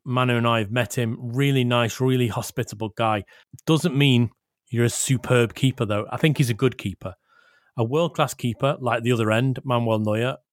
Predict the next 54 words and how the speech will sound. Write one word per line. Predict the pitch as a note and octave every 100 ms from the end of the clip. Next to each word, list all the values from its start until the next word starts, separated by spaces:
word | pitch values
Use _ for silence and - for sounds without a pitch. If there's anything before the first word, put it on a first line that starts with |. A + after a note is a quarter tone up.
| _
he | - D3+
will | C3+
get | - A#2+
you | A#2
twelve | - B2+ A2+
to | -
fifteen | - - A#2+ A2
points | - G#2+ -
a |
season. | G#2+ B2 A2 G2+ F#2+ _ _ _ _ _ _
A | A#2+
good | C#3+ F#3+ -
goalkeeper | G#2 F#2+ G2+ F#2+ A2+
will | A2
get | A#2+ C3
you | A#2
about | A2 A#2+ -
eight | E3+ -
points | A#2 F#2+ -
a |
season. | - G#2+ F#2+ G2 - _ - - - _
Uh, | B2+ B2
a | A#2+
goalkeeper, | A2 D#3+ D#3+ D3+ - B2+
you | A#2
don't | C3+ B2+
know | B2 A#2+
whether | A#2
he's | A2+ A#2
gonna | B2
have | G#2+
a | G#2
good | A#2 G2+
game | A#2+ A2
or | G#2
a |
bad | A#2+ A2+
game, | G#2+ G2+ G2
can | -
cost | A#2 C#3 A#2 -
you | A#2
anywhere | A#2+ A#2+ A2 A2 G#2
between | A#2 A2+ A#2+ A2 - -
eight | A#2+ B2 -
points | - A2 A2+ - -
and | A#2+ A2
win | B2+ C3+
you | A#2 G2+
eight | G#2 -
points. | A#2 G#2+ G2+
And | A#2+
I | A2+
think | - A#2+ A#2+
Radetzky | A2+ B2 - - A2